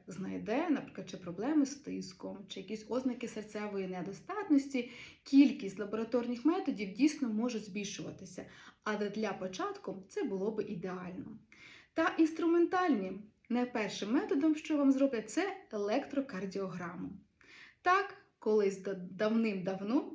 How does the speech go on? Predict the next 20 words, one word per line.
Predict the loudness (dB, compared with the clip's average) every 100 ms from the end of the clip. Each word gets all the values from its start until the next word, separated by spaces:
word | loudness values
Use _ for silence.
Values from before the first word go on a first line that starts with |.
| -6
а | -2
може | 2 4 4
і |
не | 2
так | -4 -4 -4
уже | -4
давно, | -2 -2 0 0
питання | -2 -6 0 6 6
часу, | 4 -4 -2 -4
ви | -2 2
знаєте, | 4 4 2 -2
воно | -2 -2 -4 -4
завжди | -2 0 2
відносне. | 2 2 -2 -4 -8 -10 -10 -12 -20 -20 -18 -14
Але | -6 -4
в | -4
тисяча | -2 -2 -2 -8
дев'ятсот | -8 -4 -4 -4 -8
четвертому | -8 -8 -8 -8 -8 -6 -2
році | -2 -2 -2 -2 -2